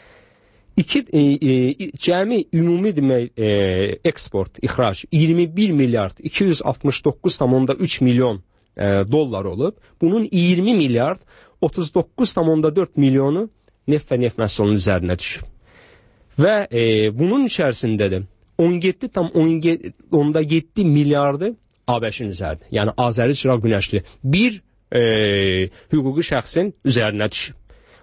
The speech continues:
Və belə olan şəraitdə biz, e, nəyə görə, nəyə görə, bax, bu faktlardan, e, çıxartmırıq bir nəticə.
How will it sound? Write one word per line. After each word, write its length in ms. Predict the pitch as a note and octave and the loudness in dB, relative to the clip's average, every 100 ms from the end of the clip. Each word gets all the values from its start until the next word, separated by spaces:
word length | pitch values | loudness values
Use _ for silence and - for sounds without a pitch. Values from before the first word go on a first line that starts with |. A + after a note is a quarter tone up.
| _ _ _ _ _ C3+ | _ _ _ _ _ -10
Və 100 | B2 - | -8 -2
belə 240 | D#3 E3 - | 2 2 0
olan 360 | A#2 A#2+ B2+ | -2 0 0
şəraitdə 720 | - G2+ F2 D#2+ - - - - _ - - - - | 0 0 -2 -4 -10 -14 -16 -16 _ -20 -20 -10 0
biz, 340 | C3 A#2+ G2 | 2 2 -2
e, 140 | D#2+ G2 F#2+ F#2+ F#2 F#2 F#2+ - G2 G#2 G#2 G#2+ | -4 -2 0 -2 -2 -4 -6 -8 -8 -6 0 2
nəyə 240 | A#2+ F#3 F#3+ | 2 0 -2
görə, 260 | G3 F3+ B2+ _ _ _ _ _ _ - | -4 -6 -10 _ _ _ _ _ _ -8
nəyə 260 | C3 C3 A#2+ | -4 -2 0
görə, 240 | A2 F#2 - - - - | -2 -2 -8 -16 -20 -12
bax, 140 | - - | -10 0
bu 60 | E3 | 0
faktlardan, 840 | - A#2+ - A#2+ G#2 G#2 C#3 E3+ D#3 - - - | 0 -6 -4 0 0 2 0 -2 -8 -20 -16 -4
e, 100 | G2+ G2+ F#2 F2+ E2 F2 - - - - - - C#3 - | 0 0 0 -2 -2 -2 -4 -6 -6 -8 -12 -14 -16 -6
çıxartmırıq 720 | - C#3 C3 A#2 A2+ A#2 - _ - | -2 0 0 0 0 0 -6 _ -2
bir 160 | A2+ A2+ | 0 0
nəticə. 440 | G2+ - - G#2 | 0 -2 -2 -4